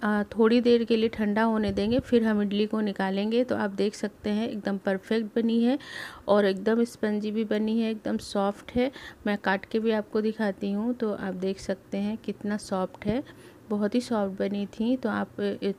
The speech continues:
तो एक बार बनाना तो बनता है ये recipe। आप देख सकते हैं, feeling भी कितने अच्छे से अंदर भरी हुई है। तो इसी तरह से सारी इडली को हम cut कर लेंगे। यहाँ पे मैं दूसरा भी आपको check करके दिखा रही हूँ, देख सकते हैं आप,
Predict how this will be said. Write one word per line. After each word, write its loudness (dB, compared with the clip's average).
तो 0
एक -2
बार 0
बनाना -2
तो -4
बनता -4
है 0
ये 0
recipe। -4
आप -2
देख -4
सकते -6
हैं, -2
feeling -4
भी -2
कितने -6
अच्छे -4
से -2
अंदर -2
भरी 0
हुई 2
है। 0
तो 8
इसी 4
तरह 6
से 4
सारी 2
इडली -2
को -4
हम 0
cut -4
कर -2
लेंगे। 0
यहाँ 0
पे 0
मैं 2
दूसरा 0
भी 0
आपको 0
check -4
करके -4
दिखा -2
रही -2
हूँ, 0
देख -2
सकते -4
हैं 2
आप, 0